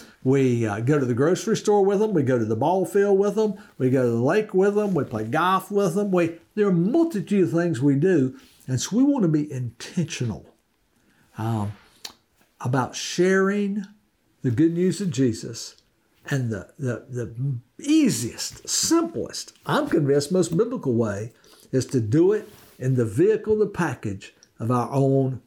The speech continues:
personal story. So here's my encouragement to each one of you and to myself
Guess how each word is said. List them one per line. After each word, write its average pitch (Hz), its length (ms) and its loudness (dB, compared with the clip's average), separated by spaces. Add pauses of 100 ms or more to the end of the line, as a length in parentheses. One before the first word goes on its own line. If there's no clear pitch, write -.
personal 117 720 -4
story. - 720 -10 (880)
So 151 280 2
here's 226 300 0
my 226 280 2
encouragement 135 880 -2 (480)
to - 220 -10
each 170 260 0
one 143 260 0
of 104 220 -8
you 85 140 -16 (500)
and 131 180 -2
to 139 60 0
myself - 840 -2